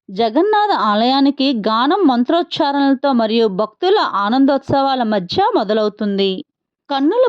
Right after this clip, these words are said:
పండుగగా జరిగే ఈ రథయాత్రను చూడటానికి చుట్టుపక్కల గ్రామాల నుండి భక్తులు వస్తారు. సంబరంగా, ఉత్సవంగా జరుగుతున్న ఈ రథయాత్రలో ఈ జగన్నాథ రథమును,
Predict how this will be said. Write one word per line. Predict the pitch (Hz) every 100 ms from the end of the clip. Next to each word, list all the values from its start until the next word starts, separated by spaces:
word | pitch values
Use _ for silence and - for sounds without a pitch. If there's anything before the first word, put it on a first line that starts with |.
| -
పండుగగా | 269 285 349 359 381
జరిగే | 311 269 269
ఈ | 240 294 294
రథయాత్రను | 233 196 320 403 370 339 320 294 247
చూడటానికి | 202 233 311 294 - 254 349 _ _ _ -
చుట్టుపక్కల | 294 403 415 415 403 370 269
గ్రామాల | 214 214 226 277 320
నుండి | 285 262 277
భక్తులు | 226 214 - 523 320
వస్తారు. | - - 220 196 185 - _ _ -
సంబరంగా, | 285 269 330 427 392 392 370
ఉత్సవంగా | 285 226 - 339 339 330 330
జరుగుతున్న | 262 254 262 254 262 254
ఈ | 240 277
రథయాత్రలో | 226 190 226 320 294 269 262 220 233 - -
ఈ | 285 262
జగన్నాథ | 233 208 247 330 392 381
రథమును, | 277 226 240 247 240 240